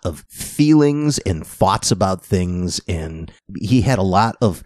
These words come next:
clout in Hollywood at one point that he liked to,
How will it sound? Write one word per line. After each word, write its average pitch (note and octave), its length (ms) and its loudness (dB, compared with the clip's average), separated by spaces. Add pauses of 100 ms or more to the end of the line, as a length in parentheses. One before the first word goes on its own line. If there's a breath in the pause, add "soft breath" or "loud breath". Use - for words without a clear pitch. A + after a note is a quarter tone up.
(180)
clout F#2 720 -2
in F2+ 240 -2
Hollywood F2+ 580 0
at F2 100 -6
one F2+ 200 0
point D#2 300 -2
that F#2 160 0
he B2+ 100 4
liked A2 420 0
to, G2+ 400 2